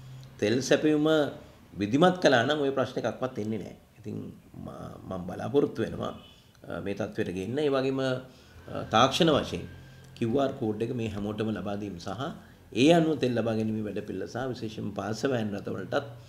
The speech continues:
මම ලබන සුමානේ ඒ අය සම්බන්ධ කරගත්තා සංගමය.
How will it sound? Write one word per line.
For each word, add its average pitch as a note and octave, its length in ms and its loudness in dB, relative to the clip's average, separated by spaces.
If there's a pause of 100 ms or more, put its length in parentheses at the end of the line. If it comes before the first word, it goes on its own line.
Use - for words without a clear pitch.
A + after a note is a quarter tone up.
(240)
මම - 120 -8
ලබන G2+ 300 -2
සුමානේ G#2+ 400 -2
ඒ G2 100 2
අය F#2 120 -2
සම්බන්ධ F#2 400 -6
කරගත්තා G#2 500 -2 (560)
සංගමය. A#2 500 -4